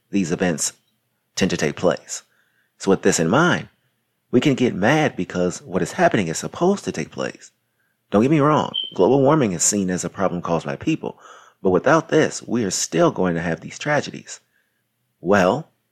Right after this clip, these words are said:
how about the tragedies that we have a hand in, like wars or single individuals making decisions that negatively affect the masses? Let's observe these occurrences where we take place in events,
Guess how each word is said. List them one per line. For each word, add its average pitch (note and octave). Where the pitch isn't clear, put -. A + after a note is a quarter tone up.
how G3+
about F3+
the -
tragedies F#2
that F2+
we F#2
have E2+
a -
hand D3+
in, D#2
like -
wars F2
or D#2+
single G2
individuals F#2
making E2+
decisions G2
that F#2+
negatively F2+
affect E2+
the F#2
masses? F2
Let's E3
observe G#2+
these F2
occurrences G2
where F#2+
we F#2+
take F#2+
place F#2+
in E2+
events, F2+